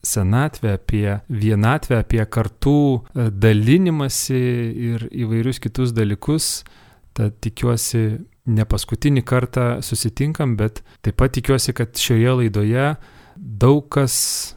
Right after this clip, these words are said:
susidomėjo ir galės pasinaudoti šią galimybę, paskambinti, e, numeriu į sidabrinę liniją ir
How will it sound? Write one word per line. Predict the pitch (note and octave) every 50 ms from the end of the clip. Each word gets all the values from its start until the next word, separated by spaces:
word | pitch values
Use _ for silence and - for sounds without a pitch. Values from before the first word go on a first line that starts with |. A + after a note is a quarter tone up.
| - - _ _ _ _ -
susidomėjo | - A#2+ - - B2 G#2+ A2 G2+ G2 G2+ A#2 C3 D3 D3+ D3 C#3+ C3 A#2+ -
ir | - A#2 A2 G#2+ G#2+ G#2+ G#2+ G2+ - - - - - - - - _ _ _ _ _ _ _
galės | - A2 A2 - A#2 A#2+ A2+ -
pasinaudoti | - G#2+ - - A#2 A2 A2 G#2+ G#2+ C#3 D3+ - C#3 -
šią | - - G2
galimybę, | G2 G#2 G2 F#2+ F#2+ G2 A2 C#3 D#3+ D#3+ D#3+
paskambinti, | - - G#2 - - - A#2+ B2+ B2+ B2+ B2 A#2 - - A#2+ A#2
e, | A#2 A2+ - - - - - - - _ _ _ _ _ _ B2 G#2+ G#2+ G#2 G#2 G#2 A2+
numeriu | - - B2 A2 A2+ C3+ D3+ D#3 D3+ D3+ C#3 C#3+ C#3+ C#3+ C#3+
į | - A#2
sidabrinę | - - A2+ G#2+ G2+ G2 G#2+ B2 B2 A#2 A2 G2
liniją | G2 G#2+ C3+ C#3+ C#3+ C3 B2 A#2 A2 G#2 G#2
ir | - A2+ G#2 G2+ G2+ G2+ G#2 G#2